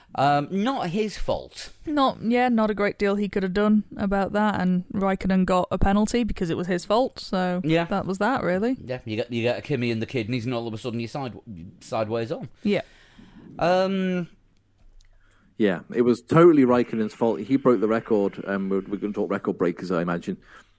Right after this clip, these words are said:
Speaker 3: at some point, uh, during this pod. But Raikkonen breaking the record for the amount of F one starts, um, that wasn't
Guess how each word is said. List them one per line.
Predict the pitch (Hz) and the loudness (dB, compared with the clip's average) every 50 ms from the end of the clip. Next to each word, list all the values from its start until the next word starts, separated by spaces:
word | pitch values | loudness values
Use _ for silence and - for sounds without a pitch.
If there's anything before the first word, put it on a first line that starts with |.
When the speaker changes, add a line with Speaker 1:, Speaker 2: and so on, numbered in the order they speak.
| _ - | _ -4
Speaker 3:
at | - 87 76 | -2 -2 0
some | - 107 98 | 0 0 2
point, | 95 - 95 82 - - - | 2 2 2 2 -2 -6 -6
uh, | - 87 82 | -4 -4 -2
during | 80 92 87 | -2 -2 -2
this | 82 - | -2 -2
pod. | - - 87 82 - | -2 -2 -2 0 4
But | - 95 - - - - - - - - - | 2 2 2 2 -8 -16 -18 -18 -12 -2 2
Raikkonen | 120 123 123 - 120 107 | 2 2 4 4 4 6
breaking | 104 120 117 110 - | 8 8 6 6 6
the | 107 | 4
record | 110 113 - 123 - | 4 4 2 0 0
for | - | 2
the | 107 | 2
amount | 104 107 107 101 104 | 4 4 2 2 0
of | 98 | 0
F | 107 92 - - - | 0 0 0 2 4
one | 110 101 95 92 | 4 4 4 0
starts, | 95 - - - - 123 101 85 82 92 - - - - - - - - _ - - _ _ _ _ _ - | -2 -2 -2 4 4 4 6 6 4 2 0 0 0 2 2 2 2 -2 _ -20 -20 _ _ _ _ _ 0
um, | 107 104 101 98 95 95 95 92 90 - _ _ _ _ _ _ _ _ - | 0 2 2 2 0 -2 -2 -4 -6 -10 _ _ _ _ _ _ _ _ 0
that | - 123 113 110 101 - - _ _ _ _ _ _ _ _ _ _ _ _ _ _ _ _ - | 2 4 4 4 2 0 -2 _ _ _ _ _ _ _ _ _ _ _ _ _ _ _ _ -12
wasn't | 110 104 113 117 117 113 113 - 113 107 101 - | -4 4 6 8 8 8 6 6 2 2 2 0